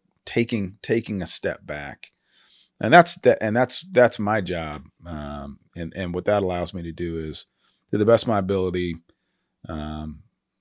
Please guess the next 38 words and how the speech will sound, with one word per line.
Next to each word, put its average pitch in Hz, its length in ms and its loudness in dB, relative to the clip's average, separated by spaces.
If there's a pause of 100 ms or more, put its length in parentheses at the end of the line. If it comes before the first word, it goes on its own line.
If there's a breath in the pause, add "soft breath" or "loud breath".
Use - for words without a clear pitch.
(320)
you 98 80 -6
know, 80 100 -4
protect, - 600 2 (680)
you 95 160 -8
know, 76 80 -12 (440)
number 90 180 -8
one 90 180 -4
is 85 140 -4
the, - 180 -8
the 80 120 -8
mission 90 260 -4
we're 80 80 -6
trying 78 200 -4
to 78 60 -8
accomplish, 80 360 -6
but - 140 -4
to - 60 -8
protect, - 400 -2 (440)
you 85 160 -6
know, 76 80 -8
you 87 180 -2
guys 69 500 -4
and, 78 220 -12 (120)
uh, 73 140 -12
to, - 240 -10 (220)
to - 100 -14 (100)
as 80 140 -6
much, 98 240 -4
as, 87 380 0 (180)
as 95 160 -4
best, - 360 0
uh, 87 100 0 (100)
you 90 180 -8
know, 71 100 -10 (120)
as 110 120 -12
best 92 280 -4
I 76 80 -8
can. 78 480 -10